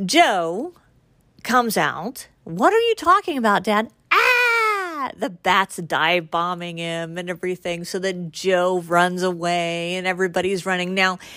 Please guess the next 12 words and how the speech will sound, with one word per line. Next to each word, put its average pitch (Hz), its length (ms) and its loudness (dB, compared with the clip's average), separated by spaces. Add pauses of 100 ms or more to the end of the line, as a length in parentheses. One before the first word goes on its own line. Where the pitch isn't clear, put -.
(380)
in 214 80 4
the 226 100 6
meantime, 233 760 -2
the 196 100 0
dogs 214 520 4
and 202 140 -6
cats 160 400 -2
have 175 140 -4
fully 254 440 2
engaged 156 760 -4
with 175 200 0
bat, 156 600 2